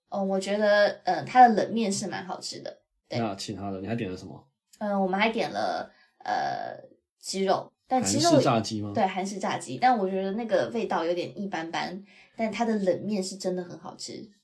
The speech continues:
Speaker 2: 啊，可是韩式炸鸡还能做得难吃哦？
Speaker 1: 我觉得它肉是有点硬。
Speaker 2: 啊，那它的外面的炸皮什么的还是不多汁。诶，因为我觉得在台湾，呃，最常吃的是
Speaker 1: 盐酥鸡。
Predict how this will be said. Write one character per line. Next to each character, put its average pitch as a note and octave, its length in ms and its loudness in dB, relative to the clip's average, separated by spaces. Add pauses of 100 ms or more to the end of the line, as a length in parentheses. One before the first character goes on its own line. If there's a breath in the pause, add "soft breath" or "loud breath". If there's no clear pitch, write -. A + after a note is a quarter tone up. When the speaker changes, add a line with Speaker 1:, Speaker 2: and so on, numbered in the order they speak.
(100)
Speaker 2:
啊， G#2+ 320 -10 (380)
可 B2+ 100 -2
是 D#3+ 340 2
韩 - 200 -2
式 C3+ 80 2
炸 D3 160 2
鸡 C#3 120 4
还 C3 80 6
能 G2 140 0
做 G#2 200 0
得 F#2+ 60 -4
难 E2 120 -10
吃 F#2+ 240 -8
哦？ F2 160 -10 (180)
Speaker 1:
我 G#3 120 -8
觉 A#3 140 2
得 C4 60 6
它 C4 260 6 (160)
肉 A3 180 -2
是 G#3 140 -6
有 F3+ 140 -4
点 - 220 -10
硬。 F3+ 180 -12 (280)
Speaker 2:
啊， F#2+ 200 -8
那 D3+ 80 -2
它 D3+ 100 0
的 C#3+ 100 4
外 C#3+ 120 4
面 C#3+ 140 4
的 B2+ 100 4
炸 B2 280 -2
皮 F2+ 340 -10
什 F2 120 -10
么 E2 140 -12
的 F2 220 -12
还 F#2 100 -12
是 G#2 260 -8 (120)
不 - 80 -6
多 G2+ 260 -2
汁。 G2+ 280 -8
诶， D#3+ 140 0
因 C#3+ 80 6
为 A3 60 8
我 C#3 240 6
觉 G2+ 180 -2
得 G2+ 300 -4 (120)
在 F3 100 2
台 A2+ 180 -2
湾， A2+ 380 0 (140)
呃， F2 420 -8 (400)
最 C3+ 120 -4
常 G2 200 -6
吃 G#2+ 240 -8
的 G2 100 -4
是 F#2 540 -8
Speaker 1:
盐 A3+ 160 6
酥 C4 180 4
鸡。 A#3+ 360 -6